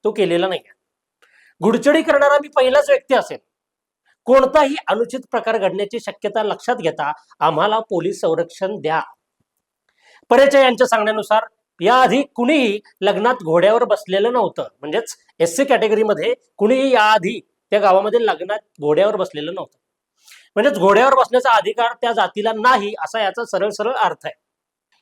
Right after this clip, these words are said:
परेचा यांच्या मागणीचे गांभीर्य लक्षात घेऊन प्रशासनानं सुद्धा गावात कडक पोलीस बंदोबस्त ठेवला आणि मग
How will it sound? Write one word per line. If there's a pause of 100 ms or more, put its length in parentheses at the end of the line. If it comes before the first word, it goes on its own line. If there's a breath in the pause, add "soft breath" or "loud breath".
(140)
परेचा
यांच्या
मागणीचे
गांभीर्य
लक्षात
घेऊन
प्रशासनानं
सुद्धा
गावात (120)
कडक (100)
पोलीस
बंदोबस्त
ठेवला (680 soft breath)
आणि
मग